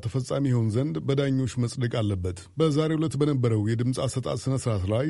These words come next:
አስራ ሁለት ወግ አጥባቂ ሕግ አውጪዎች ተቃዋሚ ኃይሎችን በመቀላቀል በአምስት ዓመት የሥልጣን ዘመናቸው አጋማሽ ላይ በሚገኙት ዩል ላይ ሥልጣናቸውን የሚገፍ ክስ እንዲመሠረት ወስነዋል። ሕገ መንግሥታዊው ፍርድ ቤት ፕሬዚደንቱ በይፋ ከሥልጣን መነሳት እንዳለባቸው እስኪወስን ድረስ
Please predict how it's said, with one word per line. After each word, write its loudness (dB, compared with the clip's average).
አስራ 0
ሁለት -2
ወግ 2
አጥባቂ -2
ሕግ -2
አውጪዎች -2
ተቃዋሚ 0
ኃይሎችን 0
በመቀላቀል 0
በአምስት 0
ዓመት 2
የሥልጣን -2
ዘመናቸው 0
አጋማሽ 0
ላይ 0
በሚገኙት 0
ዩል 2
ላይ 0
ሥልጣናቸውን -2
የሚገፍ 2
ክስ -2
እንዲመሠረት 0
ወስነዋል። 0
ሕገ 0
መንግሥታዊው 0
ፍርድ -2
ቤት 0
ፕሬዚደንቱ 0
በይፋ 2
ከሥልጣን 0
መነሳት 0
እንዳለባቸው 0
እስኪወስን -2
ድረስ 0